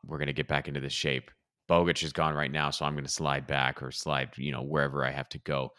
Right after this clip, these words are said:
Um, and it kind of morphed as it went side to side, and you'd see somebody step out, um, at the right time. And it, ba-, I mean, the, the Galaxy have a great midfield, so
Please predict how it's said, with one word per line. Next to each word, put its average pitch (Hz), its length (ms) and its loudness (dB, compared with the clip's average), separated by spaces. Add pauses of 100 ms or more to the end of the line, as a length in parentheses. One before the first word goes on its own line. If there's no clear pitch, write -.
(420)
Um, 65 420 -2 (440)
and 80 100 -2
it - 40 0
kind 101 180 8
of 87 60 6
morphed 85 420 4
as 69 120 -2
it 71 60 -2
went 73 180 0
side 73 320 4
to 65 80 -6
side, 80 380 4
and 65 60 -8
you'd 67 120 -6
see 76 120 -4
somebody 71 380 -4
step - 340 -4
out, 71 300 0 (160)
um, 65 520 -6 (1000)
at 71 100 -6
the 71 100 -4
right 67 260 -2
time. 90 400 4
And 73 140 -2
it, 62 100 -4 (140)
ba-, 92 200 6
I - 40 4
mean, 90 260 0 (920)
the, - 440 -4
the 87 180 0
Galaxy 90 480 4
have 76 220 -2
a 73 60 -4
great 78 380 0
midfield, 69 520 0
so 71 200 0